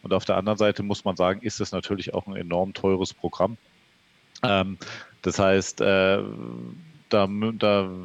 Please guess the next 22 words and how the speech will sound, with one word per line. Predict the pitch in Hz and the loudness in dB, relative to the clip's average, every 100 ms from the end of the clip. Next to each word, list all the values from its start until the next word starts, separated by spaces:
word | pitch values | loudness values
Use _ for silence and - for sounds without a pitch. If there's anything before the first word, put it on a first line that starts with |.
| 90 | -4
wären | 98 98 104 | 2 2 2
dann | 101 98 101 | 0 0 -2
schon | - 101 101 | -2 -2 -2
gewaltige | 92 85 87 104 104 | -4 0 0 0 -4
Mindereinnahmen | 90 92 95 92 92 87 87 - | -2 -2 0 0 0 0 -2 -2
im | 85 | -6
Staatshaushalt | - 90 - 98 90 92 85 | 0 0 2 0 0 -2 -4
mit | 90 - | -6 -6
verbunden. | - - 95 98 | -6 -2 -4 -4
Und | 92 87 | -4 -2
wenn | 90 | 0
wir | 90 | 0
auf | 90 | 0
der | - 80 | -2 -2
anderen | 90 98 | -2 -2
Seite | 87 90 87 | 0 0 0
diesen, | 87 90 82 87 | -4 -4 -6 -10
diesen | 90 85 90 - - _ | -8 -8 -10 -14 -20 _
Vorzieheffekt | - - 104 - - 92 95 - 92 - - - - - - _ - | -10 2 2 2 -4 -4 -4 -2 -2 -2 -14 -16 -20 -20 -20 _ 0
gar | 90 | 0
nicht | 98 92 | 0 -4
mehr | 90 90 87 90 143 | 0 2 4 2 -4